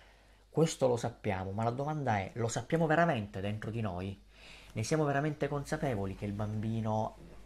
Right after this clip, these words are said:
ha delle difficoltà oggettive? È una cosa che ho fatto mia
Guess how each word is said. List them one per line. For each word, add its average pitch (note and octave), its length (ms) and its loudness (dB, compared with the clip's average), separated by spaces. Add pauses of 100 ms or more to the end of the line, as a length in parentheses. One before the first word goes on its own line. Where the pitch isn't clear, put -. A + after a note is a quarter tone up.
(680)
ha C3 120 -4
delle A#2+ 220 2
difficoltà A2+ 600 -2
oggettive? G2 1000 -2
È C3+ 100 -4
una B2+ 220 2
cosa D3 420 2
che B2 500 -4 (540)
ho A#2+ 100 -2
fatto - 960 0 (1200)
mia A#2+ 500 2